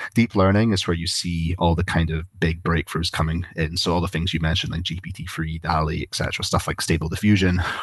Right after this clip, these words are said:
all that's deep learning. Um, and the story for deep learning over the past kind of, I guess, you know, I guess since, like, twenty sixteen, twenty fifteen has been transformer models, which are a specific type of deep learning model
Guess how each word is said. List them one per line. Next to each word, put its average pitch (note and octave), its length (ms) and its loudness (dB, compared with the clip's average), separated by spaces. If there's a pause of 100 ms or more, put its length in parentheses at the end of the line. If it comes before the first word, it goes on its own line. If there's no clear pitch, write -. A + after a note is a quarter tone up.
(120)
all F#2 160 2
that's - 400 -2
deep - 340 -12
learning. - 360 -2 (600)
Um, E2+ 360 2
and F#2+ 100 2
the F2+ 60 2
story F#2 440 4
for E2 140 -4
deep E2 240 -4
learning E2 340 4
over D#2+ 140 0
the D#2+ 80 -2
past - 320 -2
kind D2+ 280 -2
of, - 280 -2 (380)
I E2+ 80 2
guess, E2+ 320 0 (360)
you E2+ 140 -2
know, E2 140 -4 (120)
I - 80 -6
guess - 140 -4
since, E2+ 160 -2
like, - 120 -8
twenty D#2+ 340 -6 (200)
sixteen, - 540 -4
twenty E2 300 -2
fifteen E2+ 420 2
has F2 220 0
been E2+ 340 -2
transformer D#2 640 -2
models, - 500 -2
which - 160 -4
are - 60 -4
a F2+ 60 -2
specific - 500 -4
type D2+ 340 -4 (240)
of F2 100 2
deep D#2 220 -2
learning D2+ 240 0
model E2 400 0